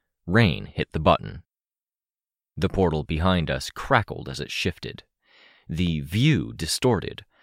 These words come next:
a texture like television static rippling across the periphery. I hadn't even realized it had a proper shape beyond being a rough three-dimensional blob. It had been a building of some particular architecture, it seemed.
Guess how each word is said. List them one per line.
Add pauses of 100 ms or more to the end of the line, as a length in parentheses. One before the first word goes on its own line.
(240)
a
texture
like
television
static
rippling
across
the
periphery. (720)
I
hadn't
even
realized
it
had
a
proper
shape
beyond
being
a
rough
three-dimensional
blob. (800)
It
had
been
a
building
of
some
particular
architecture,
it
seemed.